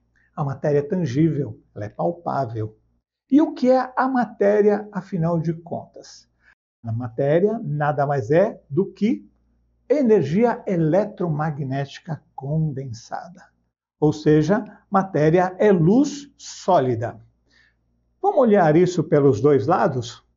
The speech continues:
Para a ciência, o universo se formou após o Big Bang, ou grande explosão. Os cientistas afirmam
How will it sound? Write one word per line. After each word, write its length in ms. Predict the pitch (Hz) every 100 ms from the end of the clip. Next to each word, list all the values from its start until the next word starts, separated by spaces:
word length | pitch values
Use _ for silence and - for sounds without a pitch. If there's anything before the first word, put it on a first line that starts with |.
| _ _ _ _
Para 180 | 302 285
a 40 |
ciência, 800 | 196 - 156 185 175 - 123 107 - _
o 160 | 240 294
universo 680 | 269 170 160 185 202 202
se 180 | - 208
formou 560 | - 247 147 160 196 -
após 460 | 240 - 185 185
o 60 | 202
Big 320 | 139 214 226 160
Bang, 320 | 156 113 113 - _ -
ou 400 | 220 269 - -
grande 720 | 180 110 156 214 254 208 160
explosão. 640 | 175 170 - 160 127 110 - _ _ _ _ _
Os 160 | 165 -
cientistas 640 | 175 160 196 240 - 170
afirmam 600 | 143 - 175 208 208 214